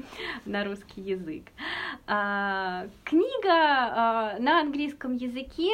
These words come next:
мне кажется, что она будет интересна широкому кругу читателей, э, которые, в принципе, интересуются, э, различными аспектами, э, технологий, того, как они,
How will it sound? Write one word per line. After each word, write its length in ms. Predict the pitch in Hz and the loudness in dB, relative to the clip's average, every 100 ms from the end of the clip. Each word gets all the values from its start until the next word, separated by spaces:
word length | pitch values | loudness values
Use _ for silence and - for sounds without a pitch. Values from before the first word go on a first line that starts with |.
| 466 | 2
мне 160 | 370 285 | 2 0
кажется, 440 | 294 285 285 - | -2 -2 -2 -10
что 840 | 247 - - 254 247 233 226 208 196 | -12 -10 -8 -6 -4 -2 -2 -2 -4
она 220 | 220 262 | -2 -2
будет 260 | 240 254 247 | -4 -6 -6
интересна 1000 | 247 247 254 254 247 - 220 208 202 196 | -6 -6 -6 -4 -6 -4 -6 -4 -4 -6
широкому 600 | 226 285 294 302 - 202 214 | -6 -2 0 0 -2 -8 -6
кругу 280 | 220 220 233 | -6 -6 -10
читателей, 960 | - - 427 453 370 302 294 285 262 | -14 -6 -4 -2 -4 -4 -2 -4 -4
э, 720 | 240 214 208 190 185 180 175 170 151 - | -4 -6 -6 -6 -6 -8 -10 -12 -14 -8
которые, 440 | 220 254 240 226 | -8 -6 -4 -4
в 80 | 226 | -2
принципе, 460 | 311 403 - - | -2 -2 -6 -6
интересуются, 1080 | 302 285 262 269 - 269 254 247 - 226 214 - - - - - | -4 -4 -6 -8 -8 -6 -6 -6 -4 -2 -2 -6 -12 -12 -12 -4
э, 420 | 214 214 202 196 | 0 2 0 0
различными 680 | 226 233 262 247 - 226 208 | 0 0 -2 -8 -6 -6 -2
аспектами, 840 | 226 233 247 233 - 196 190 175 180 | -4 -4 -6 -6 -6 -8 -8 -8 -8
э, 540 | 175 170 165 156 165 175 180 185 - | -8 -8 -10 -10 -12 -14 -16 -18 -20
технологий, 1080 | - 220 220 285 359 302 294 294 277 262 | -4 0 0 2 2 0 -2 -4 -4 -6
того, 300 | 247 196 208 | -6 -8 -8
как 300 | 208 208 208 | -6 -6 -6
они, 360 | 185 185 180 | -6 -6 -6